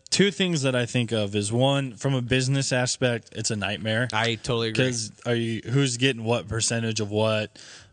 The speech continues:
Speaker 1: Uh, who's getting the, the
Speaker 2: Mm-hmm.
Speaker 1: leasing rights,
Speaker 2: Yeah.
Speaker 1: the, the rights to the movie, all that different stuff.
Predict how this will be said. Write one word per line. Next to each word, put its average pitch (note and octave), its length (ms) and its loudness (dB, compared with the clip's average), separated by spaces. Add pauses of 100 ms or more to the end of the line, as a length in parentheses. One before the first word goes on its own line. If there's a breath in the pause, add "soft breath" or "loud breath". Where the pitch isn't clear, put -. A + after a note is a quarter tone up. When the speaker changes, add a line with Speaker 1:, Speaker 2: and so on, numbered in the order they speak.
Speaker 1:
Uh, G2+ 380 0
who's B2 280 2
getting A2+ 360 0
the, G2 380 0
the G2+ 120 -2
Speaker 2:
Mm-hmm. G2 140 -2
Speaker 1:
leasing A2+ 360 0
rights, G#2 420 0
Speaker 2:
Yeah. A2 140 -2
Speaker 1:
the, G2+ 260 0
the F#2 380 -2
rights G#2 340 0
to A#2 100 -2
the G#2+ 100 0
movie, G2+ 360 2
all G2 200 2
that F#2+ 200 -2
different G2 360 -6
stuff. E2 280 -6